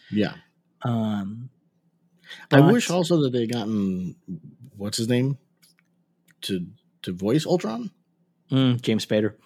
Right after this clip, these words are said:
Speaker 1: James Spader? 'Cause, like,
Speaker 2: Yeah.
Speaker 1: nothing against the guy who does the voice. It just isn't, it doesn't work as well. You know? I think, I think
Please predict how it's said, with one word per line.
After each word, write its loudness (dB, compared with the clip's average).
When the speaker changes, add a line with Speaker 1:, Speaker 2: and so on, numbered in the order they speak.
Speaker 1:
James -2
Spader? 0
'Cause, -2
like, 0
Speaker 2:
Yeah. 4
Speaker 1:
nothing 4
against -2
the -2
guy 0
who 0
does 0
the -6
voice. 2
It -2
just -2
isn't, 2
it -8
doesn't 0
work -6
as -10
well. -16
You -6
know? -8
I 0
think, 2
I -2
think 0